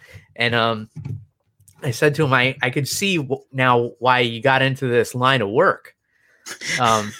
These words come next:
and where I was going with that joke was, like, y-, you know, you wanna get revenge on these mosquitoes. And he just looks,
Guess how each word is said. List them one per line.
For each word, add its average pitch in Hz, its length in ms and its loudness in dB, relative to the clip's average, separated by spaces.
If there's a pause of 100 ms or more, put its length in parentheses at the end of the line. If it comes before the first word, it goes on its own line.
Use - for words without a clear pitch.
(680)
and 160 100 2
where 226 140 8
I 202 100 6
was 156 160 4
going 214 320 6
with 160 140 0
that 147 340 2
joke 196 460 2
was, 131 440 0 (380)
like, 127 340 0 (400)
y-, 156 140 -16
you 180 220 -10
know, 127 140 4
you 135 140 0
wanna 143 220 0
get 135 180 0
revenge 127 460 2
on 131 100 -2
these 120 160 -6
mosquitoes. 120 720 -2 (800)
And 165 200 2
he 214 340 -4
just 214 380 -2
looks, 156 600 -2